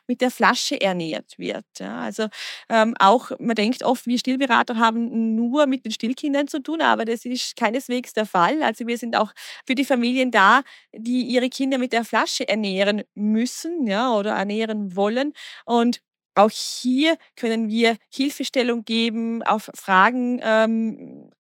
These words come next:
antworten und eingehen. Und darum wäre es natürlich wünschenswert, wenn hier die Stillberaterin mit an Bord wäre, a-, wäre. Aber natürlich auch die Hebamme,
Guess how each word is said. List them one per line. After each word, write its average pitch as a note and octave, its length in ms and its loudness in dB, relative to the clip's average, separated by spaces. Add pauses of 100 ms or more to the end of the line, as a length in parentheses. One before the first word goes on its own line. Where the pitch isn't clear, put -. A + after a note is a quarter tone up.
antworten A#3 920 4
und G#3+ 300 -4 (240)
eingehen. B3 800 2 (100)
Und A3+ 140 -4
darum A#3+ 260 0
wäre F#3+ 120 2
es - 40 -4
natürlich A3+ 320 -6
wünschenswert, G#3+ 580 -2 (280)
wenn G3 240 -2
hier A3 300 -4
die G#3 80 -8
Stillberaterin G#3 640 -2
mit A3 140 -4
an G3+ 180 -4
Bord F#3 300 -2
wäre, F3+ 320 -4
a-, F#3+ 180 0
wäre. F#3 380 -2
Aber C#4+ 380 0
natürlich C4 420 -4
auch F#3 200 4
die - 140 -14
Hebamme, E3 480 -4